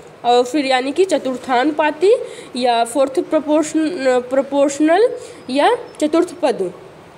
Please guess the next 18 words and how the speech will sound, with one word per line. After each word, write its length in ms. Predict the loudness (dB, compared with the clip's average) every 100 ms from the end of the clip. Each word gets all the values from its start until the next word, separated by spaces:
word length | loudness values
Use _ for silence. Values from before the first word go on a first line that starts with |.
| -20 -20 -10 -4
तो 60 |
इस 160 | -2 0
तरीके 280 | 0 0 0
से 120 | 0
A, 500 | 0 2 2 2 -2 -10 -14 -4
B, 300 | 2 4 4
सी, 500 | 0 0 4 4 2
D, 360 | 2 0 0 -6 -16 -20 -4
फर्स्ट, 380 | 0 0 0 -2
सेकंड, 420 | 0 0 2 4
थर्ड, 280 | 4 0 0
फोर्थ, 380 | 0 0 0 -2
प्रथम 280 | -4 0 2
पद, 180 | 0
सेकंड 360 | -2 -2 0 0
पद, 180 | 0 -4
थर्ड 400 | -4 -4 -2 0
पद, 200 | 0